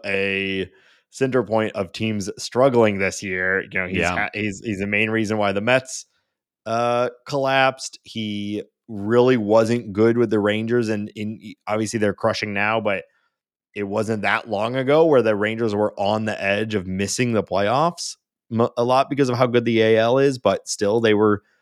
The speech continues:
Speaker 1: nearing missing the playoffs, and th-, part of it is because Max Scherzer was blowing games. So it, it would, it would really be nice icing on the cake of a, of a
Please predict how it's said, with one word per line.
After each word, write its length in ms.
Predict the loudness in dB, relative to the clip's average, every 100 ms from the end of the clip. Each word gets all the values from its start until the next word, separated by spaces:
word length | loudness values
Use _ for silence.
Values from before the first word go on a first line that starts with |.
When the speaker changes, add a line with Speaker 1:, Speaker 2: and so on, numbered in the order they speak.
| _ _
Speaker 1:
nearing 560 | -2 2 4 4 2 -2
missing 460 | 0 0 2 2 4
the 100 | 2
playoffs, 600 | 4 4 4 4 0 -4
and 300 | -4 -4 -8
th-, 120 | -12 -14 _
part 180 | -6 -4
of 80 |
it 80 | -4
is 80 | -6
because 440 | -10 -8 -6 -6
Max 260 | -6 -8 -6
Scherzer 340 | -2 0 2 4
was 160 | 4
blowing 380 | 4 4 4 2
games. 480 | -2 -2 -2 -4 -10 _ _ _
So 500 | 0 4 6 4 2 -2
it, 180 | -8 -6 0
it 100 | 4
would, 200 | 4 0 _ -8
it 220 | -8 -6
would 200 | -8 -10 0
really 300 | 2 4 4
be 300 | 4 4 4
nice 340 | 4 2 2
icing 400 | 2 0 2 2
on 120 | 2 2
the 80 |
cake 340 | 2 2 2 2
of 140 | 2
a, 20 | 4
of 420 | 2 2 -2
a 120 | -2